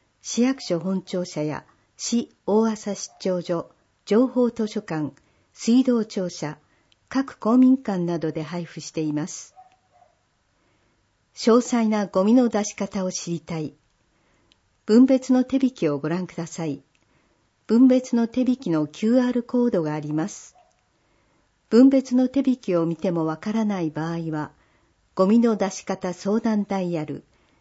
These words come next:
電話三八四の五六零零へお問い合わせください。指定ゴミ袋などが欲しい。市内のスーパーや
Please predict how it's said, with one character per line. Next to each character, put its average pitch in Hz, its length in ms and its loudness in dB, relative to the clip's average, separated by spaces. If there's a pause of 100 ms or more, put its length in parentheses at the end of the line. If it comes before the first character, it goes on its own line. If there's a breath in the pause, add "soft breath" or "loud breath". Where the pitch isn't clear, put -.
(120)
電 190 260 0
話 180 220 -4 (340)
三 254 340 4
八 262 400 -6
四 175 260 0
の 147 220 -2 (320)
五 233 220 4
六 254 320 2
零 190 260 0
零 185 320 0
へ - 140 -4 (240 soft breath)
お 165 100 -8
問 196 220 -2
い 196 40 -2
合 196 40 -2
わ 196 60 -4
せ 175 140 -10
く 165 120 -10
だ 165 100 -4
さ 170 200 -10
い。 147 120 -8 (2000)
指 - 180 -14
定 262 260 4
ゴ 262 120 4
ミ 262 140 8
袋 214 380 -2
な 160 160 -2
ど 151 120 -4
が 147 120 -8
欲 156 180 -10
し 160 300 -4
い。 - 140 -10 (880)
市 - 200 2
内 269 220 6
の 190 120 -2
ス 208 200 -6
ー 214 120 -6
パ 170 160 -4
ー 156 100 -4
や 147 180 -8